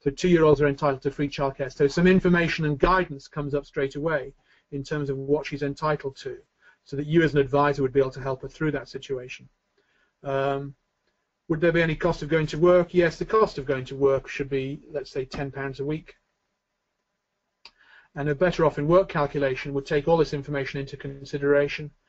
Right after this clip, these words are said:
And under the current benefit system, she would be better off by four hundred and ten pounds sixty-seven a month. Now, that may or not be realistic, but straight away we can start seeing how that is being calculated out. I can link that to, uh, Universal Jobs Match, as we did before,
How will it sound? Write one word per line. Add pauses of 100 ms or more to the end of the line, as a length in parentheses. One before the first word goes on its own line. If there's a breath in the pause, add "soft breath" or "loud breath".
(420 soft breath)
And
under
the
current
benefit
system,
she
would
be
better
off
by
four
hundred
and
ten
pounds
sixty-seven
a
month. (880)
Now,
that
may
or
not
be
realistic,
but (200)
straight
away
we
can
start
seeing
how
that
is
being
calculated
out. (460)
I
can
link
that
to,
uh,
Universal
Jobs
Match,
as
we
did
before,